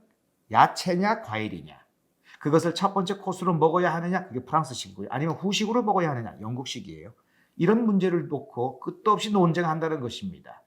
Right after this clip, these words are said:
역시 이 계급을 좋아하지 않았던 스탕달은 이렇게 주장했습니다. "진짜 부르주아들의 인간과 삶에 대한 대화는 추하고 잡다한 말들의 집합체에 불과합니다.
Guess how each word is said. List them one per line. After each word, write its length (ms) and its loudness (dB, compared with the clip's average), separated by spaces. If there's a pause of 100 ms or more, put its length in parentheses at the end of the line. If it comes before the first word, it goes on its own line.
(100)
역시 220 -2
이 260 0
계급을 380 2
좋아하지 340 2
않았던 400 -2
스탕달은 720 4
이렇게 240 -4
주장했습니다. 720 -14 (800)
"진짜 480 2
부르주아들의 760 -4
인간과 480 -4
삶에 380 -4
대한 260 -2
대화는 600 -8
추하고 420 -2
잡다한 480 -4
말들의 400 -4
집합체에 560 -4
불과합니다. 760 -10